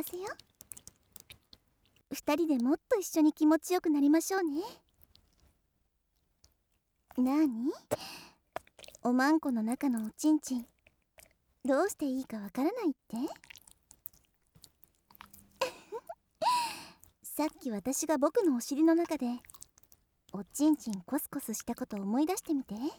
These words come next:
僕もさっきの私と同じように、私のおまんこの中で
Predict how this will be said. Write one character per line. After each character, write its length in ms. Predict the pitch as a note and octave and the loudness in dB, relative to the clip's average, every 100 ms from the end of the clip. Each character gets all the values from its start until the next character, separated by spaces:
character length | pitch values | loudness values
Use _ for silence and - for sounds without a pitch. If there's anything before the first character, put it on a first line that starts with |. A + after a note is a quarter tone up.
| _ _ - - _ _ _ _ - - - _ - - - - _ _ _ _ _ _ _ _ _ | _ _ -16 -16 _ _ _ _ -20 -20 -20 _ -20 -20 -20 -20 _ _ _ _ _ _ _ _ _
僕 300 | C4+ C#4+ D4+ | 2 2 2
も 140 | A3+ | -2
さ 160 | G#3+ D4 | -2 -6
っ 20 | D#4+ | -6
き 120 | - D#4+ | 0 2
の 140 | A#3+ | 2
私 240 | A#3 C4+ | -2 -6
と 200 | - E4 | -2 0
同 140 | D4 D#4 | 2 2
じ 160 | E4+ | 0
よ 120 | F#4+ G#4 | -2 0
う 40 | |
に、 140 | F4 D4+ _ - - - - - _ _ - | 0 0 _ -16 -16 -16 -18 -20 _ _ -10
私 380 | G#3+ G#3+ C#4 D4+ | -6 -2 -2 4
の 140 | D4 | 4
お 60 | C#4 | 4
ま 160 | B3 D4+ | 4 2
ん 80 | |
こ 120 | E4 D#4+ | 4 4
の 100 | B3+ | 4
中 240 | B3+ C4+ | 2 -2
で 220 | A#3 A#3+ | -4 -6